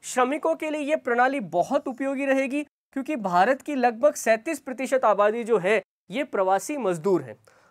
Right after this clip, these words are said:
तो दोस्तों, ये है वन नेशन वन राशन कार्ड योजना, इसे आप याद रखिए। आज ही लॉन्च हुई है ये, एक,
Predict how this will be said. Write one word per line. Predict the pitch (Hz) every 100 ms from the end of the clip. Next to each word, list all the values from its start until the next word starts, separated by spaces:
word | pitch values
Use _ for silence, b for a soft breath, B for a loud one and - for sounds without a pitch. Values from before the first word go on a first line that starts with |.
| -
तो |
दोस्तों, | 147 226 - 294
ये | 180 233 285
है | 247 262
वन | 147 196 285
नेशन | 269 233 233 262 254
वन | 180 165 254 233
राशन | 185 175 202
कार्ड | 190 190 226 262 _ _ _
योजना, | 143 180 202 247 262 - 151
इसे | 143 208
आप | 190
याद | 151 160 208
रखिए। | 226 - 254 262 254
आज | 160 196 233
ही | 202 208 269
लॉन्च | 226 226 233 220
हुई | 233 226
है | 233 233
ये, | 233 247
एक, | - 220 247 -